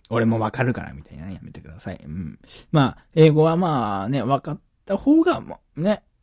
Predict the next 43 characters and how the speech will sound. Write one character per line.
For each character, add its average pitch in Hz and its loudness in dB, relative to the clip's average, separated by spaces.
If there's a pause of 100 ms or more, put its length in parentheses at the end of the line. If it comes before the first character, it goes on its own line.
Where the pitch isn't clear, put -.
マ 101 -8
シ 101 -12
だ 104 -12
か - -20
ら 98 -18
ね。 92 -12
マ 113 -4
シ - -6
っ - -2
て - -2
い - 4
う 90 -4
か 82 -6
ね。 120 -2
う 90 -8
ん。 90 -8 (580)
<clears throat> - -20
あ 104 -4
の 90 -8
ね、 113 -4 (1200)
国 - -8
際 120 2
関 117 -6
係 95 -8
持 98 -4
っ - -12
て - -18
た - -14
り 95 -10
ね、 104 -8 (640)
で 123 -8
き 113 -8
る 117 -8
か - -18
ら - -16
ね。 - -4 (640)
<laughs> - -10
何 208 0
の 107 -2
話 92 -8
だ 78 -14
っ 78 -18
け？ 160 -2